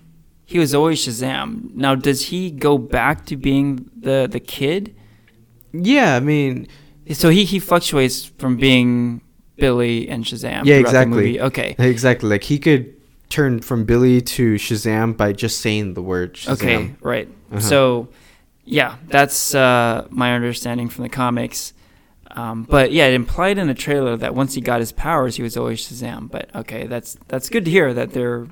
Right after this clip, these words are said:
Speaker 1: staying faithful to the source material.
Speaker 2: Uh-huh.
Speaker 1: And, uh, pretty interesting.
Speaker 2: Yeah. And I think this movie, I think, like, it's only been out for two weeks, but I think it's gonna take off like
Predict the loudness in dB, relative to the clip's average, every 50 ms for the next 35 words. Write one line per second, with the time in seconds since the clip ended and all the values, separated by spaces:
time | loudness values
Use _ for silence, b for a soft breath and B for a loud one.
0 | -20 -20 _ _ _ -20 -16 -12 -10 -10 -10 -10 -10 -10 -10 -12 -14 -16 -20 -20
1 | -18 -16 -14 -12 -12 -12 -14 -14 -12 -8 -8 -8 -8 -10 -12 -14 -10 -8 -8 -6
2 | -6 -8 -8 -10 -10 -8 -6 -6 -6 -6 -8 B B B B B B -14 -12 -10
3 | -10 -10 -10 -10 -10 -10 -12 -12 -12 -12 -10 -10 -12 -14 -14 -16 -16 -14 -16 -16
4 | -16 _ _ _ _ -6 -4 0 0 0 0 0 -2 -4 -8 -12 -20 _ _ _
5 | _ _ -14 -8 -4 0 0 2 2 2 0 0 0 -2 -2 -2 -2 -2 -2 -2
6 | -2 -2 -2 -2 -4 -8 -12 -12 -6 -2 0 0 0 0 -2 -4 -6 -6 -6 -4
7 | -4 -2 -2 -2 -2 -2 -2 -2 -2 -2 -2 0 -2 -4 -6 -8 -18 -20 _ _
8 | _ _ _ _ _ _ _ _ _ _ -20 -20 _ _ _ _ _ -2 0 0
9 | 2 2 2 0 0 0 -2 -4 -2 -2 -2 0 -2 -2 0 0 0 2 2 0
10 | 0 0 -2 -2 -4 -6 -6 -8 -6 -4 -2 0 0 0 0 0 0 2 2 2
11 | 2 2 0 0 0 -2 -2 -2 -2 -2 -2 -2 -4 -2 0 -2 -2 0 0 -2
12 | -2 -2 -6